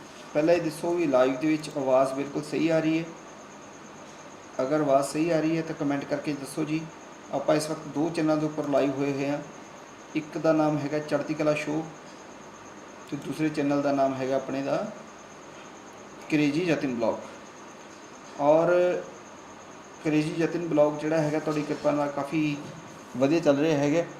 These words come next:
ਤੇ ਕਾਫੀ ਦੋਸਤ ਮਿੱਤਰ ਬਣ ਚੁੱਕੇ ਨੇ ਆਪਣੇ ਉਹਦੇ 'ਤੇ। ਪਰ ਚੜ੍ਹਦੀ ਕਲਾ ਦੇ ਵਿੱਚ ਤੁਸੀਂ ਮੇਰੀ ਇਹ ਵੀਡੀਓ ਤਾਂ ਦੇਖਦੇ ਹੋ, ਵੀਡੀਓ ਤਾਂ ਦੇਖਦੇ ਹੋ ਪਰ ਤੁਸੀਂ ਮੇਰੇ ਬਾਰੇ ਜਾਣਦੇ ਨਹੀਂ, ਹੈ ਨਾ। ਤੇ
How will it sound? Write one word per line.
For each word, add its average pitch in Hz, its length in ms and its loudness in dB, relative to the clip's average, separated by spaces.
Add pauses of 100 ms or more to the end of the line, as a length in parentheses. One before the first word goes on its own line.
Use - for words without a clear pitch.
(380)
ਤੇ 147 80 -2 (100)
ਕਾਫੀ 170 360 6
ਦੋਸਤ 143 360 2
ਮਿੱਤਰ 151 240 0
ਬਣ 131 140 2
ਚੁੱਕੇ 143 320 -2
ਨੇ 156 80 6
ਆਪਣੇ 156 220 2
ਉਹਦੇ 170 140 2
'ਤੇ। 170 100 -2
ਪਰ 170 140 0
ਚੜ੍ਹਦੀ 160 360 0
ਕਲਾ 156 240 8
ਦੇ 156 80 2
ਵਿੱਚ 156 300 -2 (420)
ਤੁਸੀਂ 160 200 -2
ਮੇਰੀ 160 180 6
ਇਹ 160 60 6
ਵੀਡੀਓ 143 240 4
ਤਾਂ 180 120 2
ਦੇਖਦੇ 147 340 2
ਹੋ, 165 100 2 (2500)
ਵੀਡੀਓ 147 220 2
ਤਾਂ 175 120 -2
ਦੇਖਦੇ 147 280 -2
ਹੋ 180 60 -2
ਪਰ 170 480 2 (840)
ਤੁਸੀਂ 165 180 -2
ਮੇਰੇ 175 220 2
ਬਾਰੇ 170 220 4
ਜਾਣਦੇ 135 360 2
ਨਹੀਂ, 104 120 -4 (340)
ਹੈ 160 40 2
ਨਾ। 208 120 0 (580)
ਤੇ 143 300 2